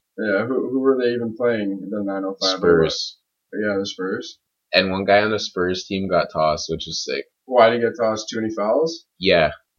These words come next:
Speaker 1: Uh,
Speaker 2: Nah, he was, uh, yeah, I think he got, like, two flagrants.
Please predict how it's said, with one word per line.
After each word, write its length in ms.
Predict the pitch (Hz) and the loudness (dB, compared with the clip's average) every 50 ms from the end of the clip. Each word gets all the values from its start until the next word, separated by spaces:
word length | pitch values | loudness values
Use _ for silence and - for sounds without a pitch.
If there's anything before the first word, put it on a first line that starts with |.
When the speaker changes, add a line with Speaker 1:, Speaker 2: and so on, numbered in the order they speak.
| _ - 127 | _ -4 0
Speaker 1:
Uh, 160 | 135 135 - - - | 0 0 0 -2 -4
Speaker 2:
Nah, 400 | - 110 113 120 131 117 92 82 - - _ _ _ _ _ | 0 4 6 6 6 6 4 2 0 -6 _ _ _ _ _
he 220 | - 104 110 113 | -4 0 2 4
was, 360 | 110 107 107 107 104 101 95 | 6 8 8 8 6 4 2
uh, 440 | 104 101 98 101 98 98 98 95 92 90 - _ _ _ _ _ _ _ _ _ _ _ _ _ _ - | 4 6 6 6 6 6 6 4 2 0 -6 _ _ _ _ _ _ _ _ _ _ _ _ _ _ 0
yeah, 320 | 90 98 101 95 85 80 82 - - - | 4 4 6 4 4 2 -2 -6 -6 -6
I 80 | 92 | -4
think 140 | 90 107 107 | -2 -2 -2
he 100 | 104 98 | 0 0
got, 160 | 104 101 - - - - | 2 0 0 0 -4 -4
like, 180 | 87 90 82 - | -4 -4 -4 -6
two 160 | - 98 95 92 | -6 -6 -6 -4
flagrants. 720 | - 85 87 92 85 78 76 73 78 - - - - | -2 0 0 0 0 -4 -8 -10 -10 -12 -14 -14 -16